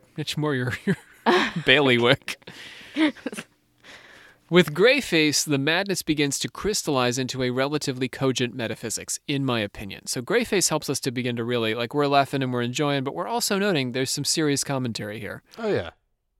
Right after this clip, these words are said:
Speaker 1: The inner message of Discordian philosophy is, in fact, recorded in a few paragraphs around the middle of the book. Underneath our categorizing and organizing windows or grids by which we make sense of the world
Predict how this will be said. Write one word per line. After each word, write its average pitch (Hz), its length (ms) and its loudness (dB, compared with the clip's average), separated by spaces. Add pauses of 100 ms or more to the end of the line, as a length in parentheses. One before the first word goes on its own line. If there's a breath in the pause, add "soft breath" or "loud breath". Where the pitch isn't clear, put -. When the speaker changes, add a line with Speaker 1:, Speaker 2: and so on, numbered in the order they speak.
(140)
Speaker 1:
The 147 220 -4
inner 233 260 2
message 160 400 2
of 127 100 0
Discordian 147 540 2
philosophy 135 580 2
is, 175 320 0
in 175 160 0
fact, 123 380 -4
recorded 156 400 2
in 120 80 -2
a 120 60 -2
few 180 260 -2
paragraphs 120 680 -2
around 120 200 -4
the 123 60 -4
middle 117 280 -4
of 107 100 -10
the 117 80 -10
book. 135 360 0 (760 soft breath)
Underneath 226 500 0
our 190 120 0
categorizing 165 800 2
and 143 120 -2
organizing 147 680 0
windows 156 420 2
or 123 180 -4
grids 120 600 -2
by 117 140 -4
which 123 240 -4
we 123 100 0
make 123 200 -2
sense 170 280 -2
of 131 120 -2
the 123 80 -4
world 117 460 -2